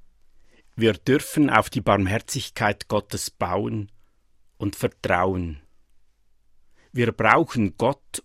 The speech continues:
und Menschen, die uns vergeben. Verhaltensänderungen und Umkehr gesteht uns Gott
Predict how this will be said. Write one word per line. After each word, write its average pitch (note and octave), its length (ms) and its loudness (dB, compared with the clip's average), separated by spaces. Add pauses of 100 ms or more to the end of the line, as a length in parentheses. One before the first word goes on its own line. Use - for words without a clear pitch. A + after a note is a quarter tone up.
(100)
und C#3+ 300 0
Menschen, A2 600 -2 (460)
die G#2 80 -6
uns F#2 260 -8
vergeben. G2 720 -10 (1300)
Verhaltensänderungen G#2 2000 -2 (120)
und - 280 -8
Umkehr B2 640 -2 (560)
gesteht G2+ 540 -6
uns F#2 340 -8
Gott - 520 -8